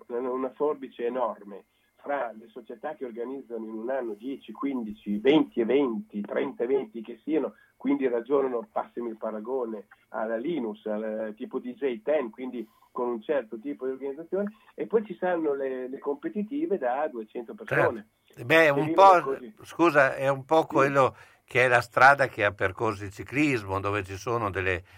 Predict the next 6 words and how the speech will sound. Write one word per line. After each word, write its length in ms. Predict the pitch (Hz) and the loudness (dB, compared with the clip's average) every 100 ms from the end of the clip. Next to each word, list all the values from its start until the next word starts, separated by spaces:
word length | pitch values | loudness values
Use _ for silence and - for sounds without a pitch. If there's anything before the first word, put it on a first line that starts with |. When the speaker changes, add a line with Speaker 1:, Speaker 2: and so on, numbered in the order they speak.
| _ - | _ -6
Speaker 2:
eh, 200 | 92 95 | -4 0
organizzazioni 1000 | 117 113 110 110 104 101 - 185 165 104 | 2 2 2 2 0 -2 2 4 4 2
tipo 240 | 92 80 | -6 2
Amici, 840 | 98 104 135 135 110 - 98 90 90 | 4 4 2 0 -2 -6 -6 -6 -4
eh, 400 | 92 90 87 - | -2 0 -2 -4
Speaker 1:
Mm. 100 | 135 | -6